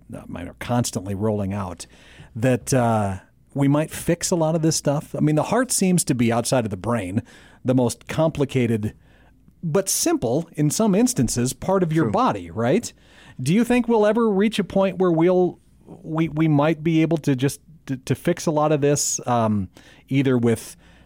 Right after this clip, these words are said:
Speaker 1: with medications that keep getting better and better, it seems like, with specific surgeries, with artificial? You know, artificial hearts have been around for
Speaker 2: Mm-hmm.
Speaker 1: decades and decades and decades, never seem to quite get it right, obviously. But do you think that that's nearing?
Speaker 2: Uh,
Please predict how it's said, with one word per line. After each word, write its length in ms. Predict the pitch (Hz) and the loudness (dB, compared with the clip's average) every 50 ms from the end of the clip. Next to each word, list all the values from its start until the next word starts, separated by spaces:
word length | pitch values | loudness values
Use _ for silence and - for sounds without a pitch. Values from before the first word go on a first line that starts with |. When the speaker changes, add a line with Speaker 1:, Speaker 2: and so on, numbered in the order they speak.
| - - - | -18 -8 -6
Speaker 1:
with 180 | 107 113 - | -4 -2 0
medications 680 | 127 127 131 135 131 - 143 139 135 - - 139 135 131 | 2 2 2 2 0 0 0 0 0 2 2 2 2 2
that 140 | - 117 - | 0 -4 -2
keep 200 | - 131 127 - | -2 -2 0 0
getting 200 | 135 123 127 120 | 2 2 2 2
better 200 | 113 120 117 120 | 2 2 2 4
and 100 | 117 113 | 4 2
better, 180 | 117 113 113 117 | 2 2 0 0
it 100 | 110 - | 0 0
seems 260 | - 117 107 101 107 | 0 -2 0 -2 -2
like, 260 | 104 104 110 - - _ - - - - _ | -4 -4 -6 -8 -12 _ -20 -20 -20 -14 _
with 160 | - 117 117 - | -4 -2 -2 -2
specific 400 | - - 123 - 135 113 131 117 | -4 -4 -2 0 0 0 0 -2
surgeries, 580 | - - 123 117 110 - 113 117 113 110 - 113 | 0 0 0 0 0 0 0 0 0 0 -2 -2
with 260 | 113 120 117 - - - - | -2 -2 -2 -4 -6 -6 -4
artificial? 760 | 127 131 143 143 - - 240 277 - - 143 - - - _ _ _ _ _ _ _ - | -2 -2 -2 -4 -2 -2 -2 -2 0 -2 -4 -6 -6 -10 _ _ _ _ _ _ _ -2
You 160 | 120 123 127 | 0 2 2
know, 120 | 127 127 | 2 2
artificial 480 | 131 160 175 170 - 180 160 - 143 - | 2 0 0 0 0 0 0 0 0 0
hearts 260 | 165 165 175 - - | 0 0 0 0 0
have 100 | 147 120 | -2 0
been 100 | 123 120 | 2 2
around 320 | 120 117 113 113 113 113 113 | 2 2 2 2 2 0 0
for 140 | 123 127 | 0 0
Speaker 2:
Mm-hmm. 100 | 147 160 113 | -2 -2 -2
Speaker 1:
decades 380 | - 147 143 - 143 131 110 | -2 -2 0 0 -2 -2 -2
and 100 | 117 110 104 | -2 -2 -2
decades 280 | 120 113 - 113 95 | -2 -2 -4 -4 -6
and 100 | 107 98 | -8 -8
decades, 400 | 90 92 90 - 95 104 113 - - - - - - - | -10 -12 -14 -12 -12 -12 -12 -12 -16 -20 -20 -20 -8 -4
never 300 | 123 135 147 156 156 147 | 0 0 2 2 0 -2
seem 220 | - - 143 139 123 | 0 0 0 0 0
to 40 | 120 | -2
quite 420 | - - - - 151 139 - - | -4 -6 -4 -2 -2 -2 -4 -2
get 160 | 120 127 123 | -2 -2 0
it 80 | 123 113 | 0 0
right, 440 | 113 110 113 110 113 110 - - - - - | 0 -2 0 0 0 -2 -2 -4 -8 -6 -4
obviously. 640 | 113 117 110 117 120 120 - - 127 123 147 170 - - _ - - _ _ _ _ - | -4 -2 0 0 0 0 0 -2 -2 -2 -2 -2 -6 -10 _ -20 -20 _ _ _ _ -4
But 140 | 131 131 | -4 -2
do 60 | 123 143 | 0 0
you 120 | 156 175 | 0 0
think 380 | 165 - 196 196 208 208 - - - - - _ _ - - - - - | 0 0 0 0 0 0 -4 -10 -20 -20 -20 _ _ -20 -20 -20 -20 -20
that 220 | - 156 139 139 131 | -18 -10 -8 -4 -2
that's 240 | 156 156 - - 139 | 0 0 0 2 2
nearing? 560 | 135 135 147 160 160 165 180 185 185 185 - - _ _ - - | 2 4 4 2 2 2 2 2 2 2 0 -6 _ _ -8 -6
Speaker 2:
Uh, 120 | - | -4